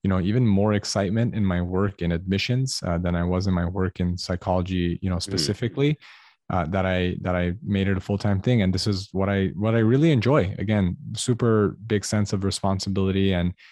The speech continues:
Speaker 1: every single year when our students, you know, get in and they're celebrating and all that kind of stuff, I just share so much joy with them.
Speaker 2: Of course. So before we dive into talking about the college admissions process, I know I mentioned this before we started,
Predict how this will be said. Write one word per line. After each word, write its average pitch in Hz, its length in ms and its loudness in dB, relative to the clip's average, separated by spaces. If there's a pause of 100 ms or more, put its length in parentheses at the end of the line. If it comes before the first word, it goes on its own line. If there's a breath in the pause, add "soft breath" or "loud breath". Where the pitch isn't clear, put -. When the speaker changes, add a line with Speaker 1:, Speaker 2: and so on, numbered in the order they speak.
(260 loud breath)
Speaker 1:
every 104 180 0
single 101 320 2
year 98 220 4
when 90 160 2
our 85 120 0
students, 95 580 -2
you 92 120 -2
know, 90 180 0
get 95 220 0
in 113 280 2
and 82 120 -2
they're 85 120 -4
celebrating 110 720 2
and 95 80 2
all 95 120 2
that 92 180 -2
kind 92 180 -2
of 90 80 -2
stuff, 87 300 -2
I 90 80 -2
just 90 280 -4 (140)
share 92 280 0
so 98 180 -2
much 85 200 -2
joy 80 400 -2 (120)
with 95 160 -4
them. 85 240 -8 (240)
Speaker 2:
Of 107 160 -12
course. - 680 -2 (1200 loud breath)
So 92 500 -4 (120)
before 131 440 -6
we 117 120 -6
dive 85 340 -2
into 80 200 -10
talking 80 420 -6
about 76 320 -8
the - 80 -14
college - 380 -10
admissions - 360 -14
process, - 400 -8
I 80 40 -10
know 104 100 -2
I 123 40 2
mentioned 131 280 -2
this 110 140 -6
before - 260 -6
we 90 80 -4
started, 73 400 -8